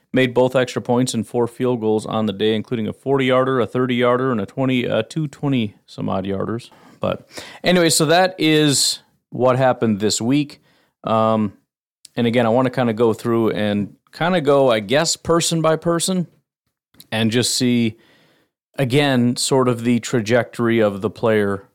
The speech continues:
Not gonna go super in depth 'cause we don't have time, but you get the idea. So anyways, why don't we take a break? Patreon dot com forward slash pack underscore daddy is the place to support the podcast. If you are interested in doing that, that would be so unbelievably greatly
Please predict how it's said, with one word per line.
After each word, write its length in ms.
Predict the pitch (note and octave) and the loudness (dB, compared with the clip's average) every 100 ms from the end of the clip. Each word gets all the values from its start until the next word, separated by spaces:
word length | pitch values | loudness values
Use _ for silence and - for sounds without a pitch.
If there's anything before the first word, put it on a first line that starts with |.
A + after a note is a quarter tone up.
| _ _ _ _ _ _ _ _ _ | _ _ _ _ _ _ _ _ _
Not 160 | - G#2+ | -4 -2
gonna 140 | A2 | -2
go 100 | G#2 | -2
super 320 | G2 - A#2 A#2+ | -2 -2 0 0
in 120 | G#2 | 2
depth 240 | A2 G#2+ | 0 0
'cause 120 | A2 | -6
we 80 | G#2+ | -6
don't 160 | G#2+ G2 | -4 -2
have 140 | F#2 | -4
time, 320 | - D2+ F2+ | -6 -8 -8
but 280 | F2 - - | -8 -10 -10
you 120 | - | -10
get 180 | G2 - | -8 -10
the 120 | - | -10
idea. 340 | - - - - - - - | -12 -12 -12 -14 -16 -20 -18
So 160 | - D#3 | -2 2
anyways, 300 | E3 D#3 B2 | 4 4 2
why 120 | C3+ | 2
don't 100 | D3+ | 2
we 80 | C3+ | 2
take 160 | C#3+ B2+ | 0 0
a 60 | |
break? 280 | A#2 A#2+ - | 0 0 -2
Patreon 540 | - A2 - D3+ B2+ | -4 -4 0 0 2
dot 220 | A#2+ A#2+ - | 2 0 0
com 300 | C3 A#2+ A#2+ | -2 0 -2
forward 300 | - A#2+ A#2 | -2 -4 -2
slash 340 | A#2+ A#2 - | -2 -2 -2
pack 260 | B2+ A#2 A#2+ | -4 -2 -2
underscore 360 | A2+ - A#2 | -4 -2 -2
daddy 380 | G#2 G#2+ A2 G#2+ | 0 0 0 -4
is 160 | A2+ G#2 | -6 -6
the 80 | |
place 320 | G2+ B2 A#2 - | -6 -2 -2 -2
to 140 | A#2+ | -6
support 400 | - G2+ A#2 A2 | -8 -6 -4 -4
the 80 | G#2 | -6
podcast. 760 | - B2+ B2 C3+ C3 B2 - _ _ _ _ | -2 0 0 -2 0 0 -4 _ _ _ _
If 160 | - - | -8 -2
you 120 | A2 | 0
are 100 | G#2 | 2
interested 400 | A2+ A2+ G#2+ B2 | 0 -2 -4 -2
in 80 | G#2+ | -2
doing 220 | A2+ A2+ | 0 0
that, 160 | A2+ G#2+ | 0 -2
that 140 | G#2+ | -2
would 120 | G2 | -4
be 180 | G2 G#2+ | -4 -4
so 540 | G2+ - E3+ E3+ D#3+ - | -2 -2 2 2 2 0
unbelievably 1000 | D3+ F3 A#2+ A2 C3+ C3 F#2+ G2 G2 - G#2 | -2 0 0 0 0 -2 -4 -4 -6 -8 -14
greatly 760 | G#2 B2 F#3+ G3 B2+ A#2+ A2+ | -6 0 2 2 0 0 -2